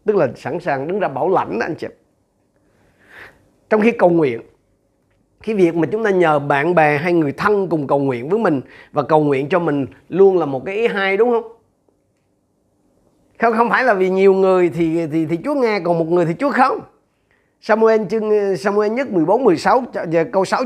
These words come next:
cho chúng ta biết rằng là Chúa khiến cho số ít người được thắng cũng như số đông mà. Tôi tin là lời cầu nguyện của một người nó cũng mạnh mẽ như là lời cầu nguyện của nhiều người, miễn là cái người đó cầu nguyện trong đức tin.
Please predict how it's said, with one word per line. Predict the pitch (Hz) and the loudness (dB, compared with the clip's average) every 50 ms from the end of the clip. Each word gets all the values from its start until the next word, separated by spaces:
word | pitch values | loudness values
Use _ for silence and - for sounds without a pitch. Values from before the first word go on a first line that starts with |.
| 208 | 0
cho | 202 185 185 | 0 0 0
chúng | 170 202 214 | 0 0 -2
ta | 180 | -2
biết | 180 202 254 285 | -2 -2 -4 -4
rằng | 233 180 160 | -2 -2 0
là | 156 147 139 - - - - _ | 0 0 -2 -2 -8 -18 -16 _
Chúa | 240 262 | -8 -8
khiến | 202 - 277 294 285 | -2 -2 0 2 2
cho | 247 208 | 2 2
số | - - 240 254 | 2 0 0 0
ít | 269 - - | 0 0 0
người | 208 185 165 | 0 0 0
được | 151 160 160 | 0 -2 -2
thắng | 202 226 240 269 214 | -4 -6 -6 -4 -4
cũng | 202 226 | -4 -2
như | 220 202 | -2 -2
số | - - 240 | -2 -2 2
đông | 226 220 226 220 | 2 2 2 2
mà. | 208 196 185 - - _ _ _ _ _ _ _ _ _ _ _ _ _ _ _ _ _ _ _ _ _ _ _ | 0 -2 -4 -6 -12 _ _ _ _ _ _ _ _ _ _ _ _ _ _ _ _ _ _ _ _ _ _ _
Tôi | 180 190 170 | -2 0 2
tin | 226 226 | 2 2
là | 214 190 | 2 2
lời | 175 165 160 160 156 - | 2 2 2 2 0 0
cầu | - 156 156 | -2 -2 -2
nguyện | 156 156 147 143 156 | 0 -2 -2 -2 -2
của | 160 214 | -2 0
một | 202 175 139 151 | 0 -2 0 0
người | 175 180 175 165 | 0 2 2 2
nó | 165 202 | 0 -2
cũng | 160 175 214 240 226 | -4 -4 -4 -2 -2
mạnh | 180 160 175 190 | -2 -2 -2 -2
mẽ | 185 165 160 185 247 | -2 -2 -2 -2 -2
như | 262 240 214 | 2 2 4
là | 202 180 | 4 4
lời | 170 165 160 156 - | 4 2 2 2 2
cầu | 165 160 | 0 0
nguyện | 160 160 156 151 160 | 0 0 0 -2 -2
của | 185 220 | -4 -4
nhiều | 240 220 185 175 | 0 2 2 4
người, | 170 175 175 165 156 | 4 2 2 0 0
miễn | 151 156 156 185 247 | 0 0 0 0 0
là | 311 311 277 156 - - - - _ _ | 0 0 0 0 -2 -6 -14 -20 _ _
cái | 214 254 | 0 2
người | 247 202 170 | 2 4 2
đó | 165 208 | 2 2
cầu | - - 160 | 0 0 -2
nguyện | 156 143 131 143 170 | -2 -4 -4 -4 -6
trong | 202 190 202 | -6 -4 -4
đức | 226 - - | -6 -4 -4
tin. | 254 240 | -4 -6